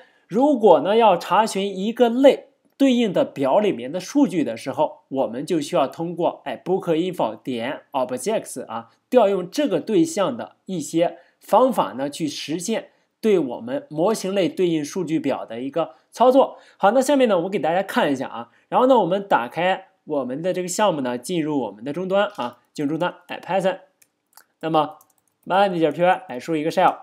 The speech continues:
好，在这里面我们导入这两个类啊，from 我们的 book test 点 models，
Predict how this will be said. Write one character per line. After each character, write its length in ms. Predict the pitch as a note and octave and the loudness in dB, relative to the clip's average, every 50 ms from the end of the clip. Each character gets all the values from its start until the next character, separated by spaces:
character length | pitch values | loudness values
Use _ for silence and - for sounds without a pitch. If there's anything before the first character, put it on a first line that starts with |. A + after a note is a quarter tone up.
| - _ _ _ | -20 _ _ _
好， 120 | - F3 | -2 0
在 140 | F#3 F#3 B3 | 4 4 4
这 80 | A#3+ C4+ | 4 4
里 60 | B3 | 2
面 160 | A3 G#3+ G#3+ | 2 2 0
我 40 | G#3 | 0
们 120 | G#3 A3 | 0 0
导 160 | G3+ F3+ D#3+ F3 | 2 2 2 2
入 80 | F3+ | 2
这 60 | G3+ | 0
两 180 | F#3+ D#3+ C3+ C3+ | -2 -2 -2 -2
个 80 | D#3+ F3+ | -2 0
类 80 | F3+ | 0
啊， 180 | D3+ A#2 C3+ C#3+ | 2 2 0 0
from 320 | C#3 - F3+ F#3+ A3 A3 | -2 0 2 2 4 4
我 120 | G#3+ G3+ D3+ | 2 0 0
们 100 | D#3 E3+ | 0 0
的 200 | G3 F#3 D#3 - | 0 0 0 0
book 240 | - G3+ G3 G3 G3+ | 0 -2 0 0 -2
test 420 | G3 G#3 G3+ F#3 D3+ - - D3+ - | 0 0 0 0 0 -2 -4 -6 -4
点 300 | - C#3+ C3 C#3+ - - _ _ _ _ - | -4 -4 -4 -4 -6 -8 _ _ _ _ -6
models， 460 | - F3 G3 F#3+ F3+ F3 E3+ C#3+ - | -2 2 2 4 2 2 0 -6 -6